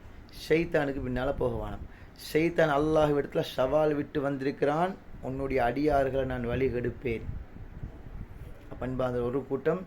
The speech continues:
ஷைத்தானு பின்னாலே போறாங்க. அதனால குர்ஆன் ஆயத்துக்கள், ஜிக்ருகள், சலவாத்துக்கள் இதுதான் மருந்து. அந்த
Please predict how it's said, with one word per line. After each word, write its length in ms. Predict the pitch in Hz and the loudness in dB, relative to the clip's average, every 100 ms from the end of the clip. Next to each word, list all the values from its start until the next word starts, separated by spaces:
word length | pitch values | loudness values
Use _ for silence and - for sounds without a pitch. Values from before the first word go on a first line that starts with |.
| - - | -8 -4
ஷைத்தானு 400 | 143 147 143 127 | -2 0 0 -2
பின்னாலே 440 | 131 135 135 139 | -4 -4 2 2
போறாங்க. 400 | 131 120 107 101 - - - - - - - | 2 0 -2 -6 -12 -16 -18 -18 -18 -16 -12
அதனால 440 | - 151 147 139 185 - - - - - - - - | -2 0 2 2 2 0 -12 -18 -18 -20 -20 -20 -4
குர்ஆன் 360 | 147 160 156 147 | 2 4 4 2
ஆயத்துக்கள், 580 | 143 135 - 151 165 190 - - 131 117 | 2 0 -2 4 6 6 2 -6 -8 -6
ஜிக்ருகள், 480 | 127 156 151 165 175 | 2 4 6 4 2
சலவாத்துக்கள் 640 | 143 139 131 127 - - - - - - - - | 4 4 4 0 -6 -8 -8 -10 -8 -8 -4 -2
இதுதான் 380 | 139 139 165 | 0 4 4
மருந்து. 380 | 147 135 135 113 - - - - - - - - | 4 2 0 -4 -8 -14 -16 -16 -18 -16 -12 -2
அந்த 200 | 131 | 2